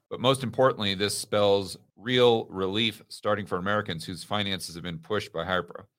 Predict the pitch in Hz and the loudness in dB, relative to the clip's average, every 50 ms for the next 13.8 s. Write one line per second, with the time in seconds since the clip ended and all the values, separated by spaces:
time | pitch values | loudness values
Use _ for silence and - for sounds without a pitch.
0 | _ _ _ _ _ - 107 104 104 - - 139 - _ _ _ _ _ _ _ | _ _ _ _ _ -8 -6 -6 -6 -12 -14 -14 -16 _ _ _ _ _ _ _
1 | _ - 127 139 135 131 - 117 107 92 98 104 92 95 101 110 - - - 80 | _ 4 6 6 6 6 6 6 4 6 4 4 6 8 6 6 4 2 -2 -6
2 | 78 71 71 69 69 71 71 73 80 - - _ _ _ 90 95 95 - 90 85 | -4 -4 -4 -6 -6 -8 -8 -8 -10 -10 -12 _ _ _ 0 2 2 2 0 -2
3 | 87 104 117 123 123 123 104 95 95 90 85 101 107 123 135 - - - _ _ | 0 2 4 6 6 6 4 4 2 2 2 4 2 2 2 0 -6 -14 _ _
4 | _ _ 95 92 90 90 87 87 87 87 - - - 107 113 104 101 107 - 117 | _ _ -8 -4 -4 -2 -2 -2 -2 -2 -4 -8 -8 -4 -2 -2 -2 0 2 4
5 | 120 123 123 - 117 110 107 98 107 - 113 110 107 104 101 85 80 92 95 90 | 4 4 2 0 -2 -4 -4 -6 0 2 6 6 6 6 6 2 0 -2 -2 -2
6 | - - 95 - - 101 98 92 - 87 95 101 92 76 80 92 87 85 82 78 | -2 -4 -8 -2 0 2 2 2 -2 -4 -4 -4 -4 -4 -4 -4 -4 -2 -2 0
7 | 95 107 95 - - _ 76 - - - 85 82 82 80 - - _ _ - 95 | 2 2 2 2 0 _ -20 -16 -10 -8 -6 -6 -6 -6 -8 -12 _ _ 0 2
8 | 95 95 95 92 90 107 117 117 113 110 - - 90 82 80 80 76 67 - - | 4 4 4 4 6 6 6 6 6 2 -2 -4 -4 -4 -4 -4 -4 -6 -4 -6
9 | 107 107 - - - - _ 95 101 104 113 117 101 95 82 87 87 87 - 107 | -6 -8 -8 -12 -16 -16 _ -6 -2 0 0 2 0 0 0 -2 -4 -4 -4 2
10 | 120 117 107 80 107 104 - 98 90 85 98 104 - - - 98 90 87 82 80 | 2 4 4 4 2 -2 -2 -4 -4 -2 -2 -2 -4 -4 -8 -8 -6 -6 -6 -6
11 | 80 - - _ _ - 87 85 - - 98 110 110 104 107 - 107 90 - - | -8 -10 -16 _ _ -10 -6 -6 -6 -2 0 2 2 2 0 -2 -4 -4 0 0
12 | 113 107 - 104 90 80 - - 107 92 90 87 - 98 90 - - - - 107 | 0 0 0 -4 -6 -4 0 0 0 0 0 -4 -4 -4 -4 -4 -8 -8 -4 -2
13 | 101 87 95 92 82 78 76 73 92 101 95 80 73 69 67 - | -2 0 -2 -4 -4 -6 -6 -2 0 0 0 0 0 -4 -8 -10